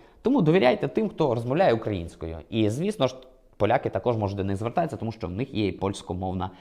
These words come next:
підтримка. Отож, я залишаю вам лінк до заповнення заявки, і з вами зв'яжуться і конкретно вирішать вашу проблему. Консультація безкоштовна, тому сміло заповнюйте заявку і потім відгук напишете. Отож, друзі,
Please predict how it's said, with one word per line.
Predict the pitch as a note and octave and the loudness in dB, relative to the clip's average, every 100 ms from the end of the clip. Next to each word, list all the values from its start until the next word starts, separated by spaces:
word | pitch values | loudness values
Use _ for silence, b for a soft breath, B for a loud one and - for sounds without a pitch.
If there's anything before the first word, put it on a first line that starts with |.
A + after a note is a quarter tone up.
| B | B
підтримка. | - - A#2 F2 D#2+ - - | -4 0 0 0 -2 -12 -6
Отож, | - A#3 A3+ - | 6 6 6 4
я | A#2 | 2
залишаю | A2+ A#2+ D3 C3 F#2 | 4 2 4 4 4
вам | F#2 F2 - | -2 -6 -4
лінк | A#2+ C3 F2+ F2 | -2 0 -2 -6
до | F#2 A2 E2 - - - | 2 2 2 -4 -16 -8
заповнення | F#2+ G#2 G2+ F2 G2 | -4 -2 -2 0 -2
заявки, | D3+ A3 A3 - | 0 2 2 0
і | C#3 | -4
з | G#2+ | -4
вами | D#3 A#2+ | -2 0
зв'яжуться | A#2+ F3 D#3 D3+ - | 4 4 2 -2 -6
і | F#3 | -6
конкретно | A3+ G#3 A#3 A3+ F#3+ | -6 0 0 0 2
вирішать | F#3 F3+ E3 - | 2 2 -2 -2
вашу | A#2 B2+ B2 B B | 0 0 -4 B B
проблему. | - C3+ A2 E2+ E2 D#2+ | -2 0 2 0 -2 -2
Консультація | D3+ D#3+ A3 G3+ G#2+ | -2 0 0 0 2
безкоштовна, | G#2 - C3 G3 G2+ | 0 -2 -4 -2 -2
тому | G#2 A2 G2+ - - | -2 -4 -6 -14 -20
сміло | - G#2 C3 A3 E3 | -12 -2 2 2 0
заповнюйте | F2+ G#2+ - F2+ F2 D#2 | 0 0 2 0 -2 -8
заявку | E2+ F#2+ E3 G#3+ - - B - | -6 0 2 2 0 -6 B -10
і | A2+ | 0
потім | D#3+ D#3+ G#2 | 0 0 -2
відгук | G#2 F2+ - | -2 -4 -6
напишете. | E2+ - - - - - | -10 -12 -14 -14 -16 -6
Отож, | G#2 D3 D#3 | -2 0 2
друзі, | A#2 E2+ | 2 0